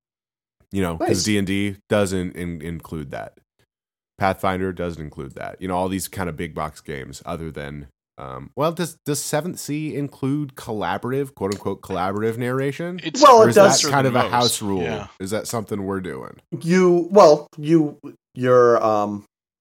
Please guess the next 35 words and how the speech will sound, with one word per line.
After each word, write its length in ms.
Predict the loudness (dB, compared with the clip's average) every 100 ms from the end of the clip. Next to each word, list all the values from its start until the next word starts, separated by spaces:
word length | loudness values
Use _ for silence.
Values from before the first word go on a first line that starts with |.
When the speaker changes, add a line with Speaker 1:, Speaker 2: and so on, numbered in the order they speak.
| _ _
Speaker 2:
use 300 | 2 2 4
of 120 | 4
a, 280 | 6 6 4
uh, 560 | 4 4 2 0 -4 -6
a, 40 | -6
a, 560 | -4 -4 -4 -6 -6 -6 -6 -6
a 40 | -8 _ _ _ _ 2
character 340 | 4 4 0
point. 200 | -4 -4
Uh, 120 | -4
what 160 | -4 -6
is 100 | -6
it? 240 | -10 _
The 180 | -10 -8 -6
character 240 | -6 -4
Speaker 1:
Hero 180 | 2 4 4
Speaker 2:
point. 60 |
Hero, 140 | 4 6
Speaker 1:
point. 100 | 6
Speaker 2:
hero 140 | 4
point 300 | 2 -2 -6 _ _ _ _ _ _
is 380 | 8 8 8 2
to 480 | 0 0 0 -2 -6
drive 400 | 0 4 4 4
the 80 | 0
narrative. 560 | 2 2 2 -2 -8 -2
That 200 | 0 0
is, 220 | -2 -4
you're 120 | -6
supposed 260 | -2 -2 -2
to 60 | -4
be 60 | -4
playing 440 | 0 0 -2 -2
those 460 | -2 -2 -4 -6 -8
to, 420 | -8 -6 -6 -6